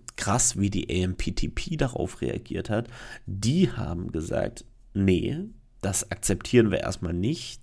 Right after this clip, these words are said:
dass das standardmäßig immer, ähm, verboten ist. Ähm, die A M P T P hat stattdessen vorgeschlagen, jährliche Meetings zu machen, um die, ja,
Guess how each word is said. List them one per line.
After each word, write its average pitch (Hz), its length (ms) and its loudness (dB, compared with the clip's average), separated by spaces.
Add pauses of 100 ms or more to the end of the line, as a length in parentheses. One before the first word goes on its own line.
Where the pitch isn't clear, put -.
dass - 140 -2
das - 160 -4
standardmäßig 95 1000 0 (400)
immer, 98 680 0
ähm, 90 260 0
verboten 107 680 0
ist. 190 320 -2 (600)
Ähm, 113 340 0 (600)
die - 340 -4
A 117 140 8
M 120 140 6
P - 120 0
T 113 200 4
P 151 280 0
hat 120 420 0
stattdessen 117 520 -2
vorgeschlagen, 107 760 -2 (380)
jährliche 123 840 6
Meetings 175 1000 0
zu 156 100 -4
machen, 170 580 -6 (640)
um 143 500 2 (460)
die, 113 600 4 (340)
ja, - 400 -10